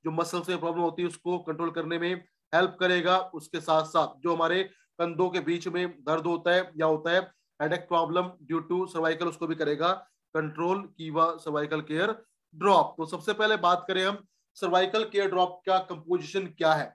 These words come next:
तो इस ड्रॉप के अंदर आपको मिलेगा total five different herbs का composition। सबसे पहले इसमें जो herb होता है वो होता है सीधा कॉर्डिफोलिया, इसको हिंदी बोलते हैं हम बाला।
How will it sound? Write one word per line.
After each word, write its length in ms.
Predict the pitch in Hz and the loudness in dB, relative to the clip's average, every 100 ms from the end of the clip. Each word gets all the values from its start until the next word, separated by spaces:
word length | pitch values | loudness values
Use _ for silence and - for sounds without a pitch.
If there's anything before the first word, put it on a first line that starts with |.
| _ | _
तो 100 | 190 | 0
इस 180 | 220 151 | 0 -4
ड्रॉप 300 | 170 170 170 | 2 2 2
के 60 | 185 | -2
अंदर 320 | 165 156 127 _ _ _ - | -2 -2 -6 _ _ _ 2
आपको 320 | 170 170 208 | 4 4 -2
मिलेगा 380 | 202 196 196 214 220 _ _ 196 | 0 2 4 4 2 _ _ 0
total 420 | 196 196 214 220 220 _ _ | 0 2 2 2 -6 _ _
five 300 | 180 196 202 - _ - | 4 4 0 -12 _ -6
different 460 | 175 170 190 190 185 - | -6 -2 -2 -2 -4 -2
herbs 260 | - - - | -2 -2 -6
का 220 | 175 180 180 - _ - | 0 0 0 -14 _ -10
composition। 580 | 160 160 170 156 202 196 | -6 -4 -4 -2 -4 -4
सबसे 280 | 180 - 196 | -8 -4 -4
पहले 260 | 190 190 | 0 0
इसमें 240 | 190 190 190 | -2 -2 -2
जो 140 | 190 196 196 _ _ 156 | 0 0 -4 _ _ -2
herb 200 | 170 175 | 0 -2
होता 260 | 180 180 | -2 2
है 160 | 185 190 | 2 0
वो 140 | 170 | -4
होता 200 | 170 175 | -4 2
है 220 | 190 208 - _ _ - | 2 0 -8 _ _ -14
सीधा 480 | - 202 202 202 202 | -10 -2 4 4 2
कॉर्डिफोलिया, 960 | 202 175 170 175 175 170 165 165 135 - 160 | -2 -6 -6 -6 -10 -6 -2 0 -2 -4 -16
इसको 240 | - 190 | -6 -6
हिंदी 180 | 175 185 | -4 -4
बोलते 260 | 180 180 | -4 0
हैं 60 | 220 | 0
हम 100 | 240 _ _ _ _ - | -2 _ _ _ _ 6
बाला। 280 | 175 185 | 8 8